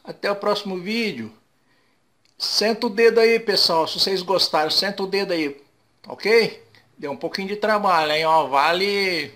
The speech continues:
aperta aí, ok? Um abraço, fica com Deus, até o próximo, tchau.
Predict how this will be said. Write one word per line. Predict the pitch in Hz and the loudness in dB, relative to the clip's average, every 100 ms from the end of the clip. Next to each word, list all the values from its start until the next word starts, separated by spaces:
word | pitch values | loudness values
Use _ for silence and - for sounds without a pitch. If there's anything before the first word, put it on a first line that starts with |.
| - | -8
aperta | 147 147 165 202 - | -6 -2 0 0 2
aí, | 190 131 - | 0 0 -2
ok? | 127 - 214 233 - - - - - | -6 0 4 4 2 -16 -20 -20 -10
Um | 135 | -4
abraço, | 147 165 175 160 123 - | 0 2 2 2 0 -8
fica | 147 147 | -10 -12
com | 160 | -10
Deus, | 151 175 185 175 113 | -4 0 0 0 -4
até | 120 139 | -6 -4
o | 143 | -4
próximo, | - 175 180 165 - 170 135 - _ _ | 0 2 4 2 0 -4 -12 -14 _ _
tchau. | - 180 170 - | -2 0 0 -4